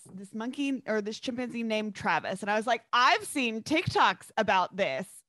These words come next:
recently." Um, this couple had a chimp named Travis and, l-, like, treated it like a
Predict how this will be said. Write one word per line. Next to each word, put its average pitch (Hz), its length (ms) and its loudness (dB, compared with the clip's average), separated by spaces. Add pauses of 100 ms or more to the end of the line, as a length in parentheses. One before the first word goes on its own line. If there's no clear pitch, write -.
recently." 180 960 -4 (600)
Um, 208 520 2 (400)
this 247 160 -6
couple 240 480 2 (100)
had 190 760 2
a 185 100 -6
chimp 233 540 -4 (380)
named 165 240 -8
Travis 220 640 0 (260)
and, 180 560 -4 (600)
l-, 185 240 -6
like, 156 280 -4 (480)
treated 214 380 -6
it 208 140 -4
like 190 260 -2
a 175 100 -4